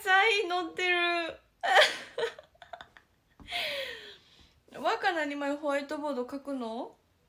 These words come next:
<laughs> いいよ。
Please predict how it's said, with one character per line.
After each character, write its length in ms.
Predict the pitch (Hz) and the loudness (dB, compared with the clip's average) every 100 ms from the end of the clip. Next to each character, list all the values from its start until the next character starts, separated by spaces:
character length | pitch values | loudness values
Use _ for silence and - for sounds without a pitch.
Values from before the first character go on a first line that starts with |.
| - - - | -20 -20 -10
<laughs> 4000 | 508 370 - - - - - - 466 640 - 587 554 554 _ - - - - 359 359 415 - - 359 - - - 622 - - - - - _ _ - - - - - - _ - - 659 740 762 698 640 622 554 539 _ | -8 -8 -12 -16 -18 -16 -18 -18 -20 -20 -20 -20 -20 -20 _ -20 -20 -20 -20 -20 -20 -20 -20 -6 -4 -2 -4 -2 -2 -2 -6 -6 -14 -20 _ _ -20 -20 -20 -20 -20 -20 _ -20 -2 0 2 0 0 0 -2 -6 -16 _
い 240 | 277 269 | -10 -6
い 40 | 269 | -4
よ。 360 | 254 262 277 | -4 -4 -6